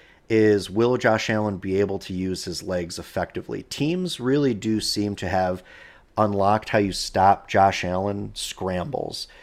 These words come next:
Um, they will give the impression of an open middle of the field, um, or an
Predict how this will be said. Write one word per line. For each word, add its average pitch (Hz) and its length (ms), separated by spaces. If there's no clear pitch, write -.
Um, 98 640
they 123 160
will 139 180
give 120 400
the 117 120
impression 110 840
of 101 140
an 95 240
open 98 300
middle 95 280
of 92 80
the 85 60
field, 90 560
um, 98 720
or 117 140
an 107 80